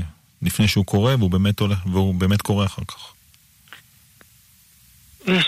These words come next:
Speaker 2: שני דברים בזה. קודם כל, לפעמים אדם חש שקורא ולא קורה כלום. לפעמים הוא לא חש, וזה כן קורה. אז צריך לדעת. אה, צריך לראות פרופורציה.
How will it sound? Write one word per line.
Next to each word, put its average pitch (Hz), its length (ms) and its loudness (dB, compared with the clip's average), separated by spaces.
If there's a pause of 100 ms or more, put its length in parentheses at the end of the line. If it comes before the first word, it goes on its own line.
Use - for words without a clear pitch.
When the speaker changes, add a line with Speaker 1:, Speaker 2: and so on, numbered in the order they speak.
Speaker 2:
שני 170 200 2
דברים 143 520 0
בזה. 123 400 -8 (140)
קודם 180 320 0
כל, 156 160 -4
לפעמים 143 680 -2
אדם 139 220 -2
חש 151 320 -2 (100)
שקורא 151 420 0
ולא 139 240 0
קורה 127 320 -6
כלום. - 340 -14 (1300)
לפעמים 165 440 2
הוא 160 100 4
לא 147 120 2
חש, 143 360 0 (180)
וזה 135 240 -2
כן 131 160 -4
קורה. - 340 -14 (840)
אז 139 140 -18
צריך 139 160 0
לדעת. 143 600 -2 (1700)
אה, 139 640 2 (1080)
צריך - 120 0
לראות 139 380 0
פרופורציה. 165 720 0